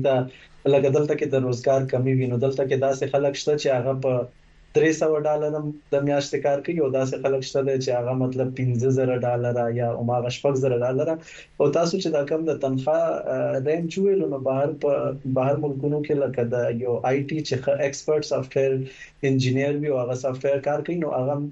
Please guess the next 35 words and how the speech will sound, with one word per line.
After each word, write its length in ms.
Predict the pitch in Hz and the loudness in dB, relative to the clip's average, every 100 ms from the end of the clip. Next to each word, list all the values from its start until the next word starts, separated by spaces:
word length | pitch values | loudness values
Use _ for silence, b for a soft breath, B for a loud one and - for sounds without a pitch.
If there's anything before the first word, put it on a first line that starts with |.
| 151 147 | -4 -4
آه، 40 | - - - | -4 -10 -2
کم 160 | 175 185 143 | 0 2 0
نه 100 | 131 | -2
کم 180 | 139 139 135 | -2 -2 -2
تنخواه 280 | 131 131 131 | 0 -2 0
چې 80 | 131 | -2
هغه 160 | 123 131 | -2 -2
ډیمانډ 260 | 131 127 131 131 | -2 0 -2 -2
کوي، 80 | 135 131 | -2 0
نو 80 | |
هغه 160 | 123 127 131 | 0 0 0
لس 180 | 131 135 | 0 0
زره 200 | 127 120 | 0 0
ډالره، 480 | 123 123 123 123 117 | 0 0 0 0 0
دولس 260 | 131 135 131 | 0 0 0
زره 160 | 123 120 | 0 0
ډالره 380 | 123 123 127 127 | 0 0 0 0
هغه 180 | 123 120 | 0 0
ډیمانډ 400 | 131 120 123 135 | 0 0 0 2
کوي 80 | 131 131 | 2 2
بهر، 240 | 120 127 123 B B B B | 2 0 -2 B B B B
چې 80 | 135 131 | 4 4
مطلب 300 | 131 127 131 | 4 2 0
یو 80 | 120 | 0
امریکا 240 | 120 113 135 | -2 0 0
کې 140 | 131 123 | 0 -2
یو 100 | 120 135 | 0 -2
کس 160 | - | 0
وي. 100 | 160 139 | 0 0
نو 100 | 151 | 0
دلته 160 | 160 | 0
کې 200 | 185 151 139 | -2 -2 0
پاکستان 500 | 139 - 151 156 156 | -2 -2 -2 -2 -4
کې 40 | 127 123 | -4 -2
هماغه، 440 | 131 160 170 170 | 0 0 0 0